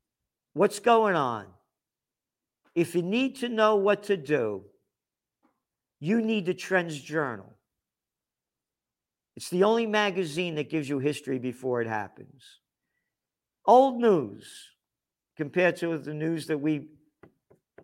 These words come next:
write about, forecast, analyze, and give you trend opportunities. And again, the motto is think for yourself. This is a headline. "Several twenty twenty election result deniers advance."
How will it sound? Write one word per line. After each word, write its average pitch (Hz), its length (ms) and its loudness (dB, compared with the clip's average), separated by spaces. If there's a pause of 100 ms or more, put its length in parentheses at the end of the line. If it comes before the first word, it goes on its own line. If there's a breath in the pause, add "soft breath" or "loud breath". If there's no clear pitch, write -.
(720)
write 202 240 6
about, 202 400 2 (400)
forecast, 170 720 0 (180)
analyze, 139 840 -6 (260)
and 135 160 -8
give 156 180 0
you 151 140 -2
trend 156 340 -2
opportunities. 123 1040 -4 (640)
And 120 80 -10
again, 127 240 -2
the 117 60 -6
motto 127 380 0
is 104 120 -8
think 123 200 -6
for 113 120 -6
yourself. 101 540 -4 (920)
This 226 200 2
is 190 120 -4
a 170 100 8
headline. 123 640 4 (1000)
"Several 226 500 0
twenty 196 380 -4
twenty 175 340 -4
election 156 480 -2
result 139 400 -2
deniers 113 560 -4
advance." 107 640 -10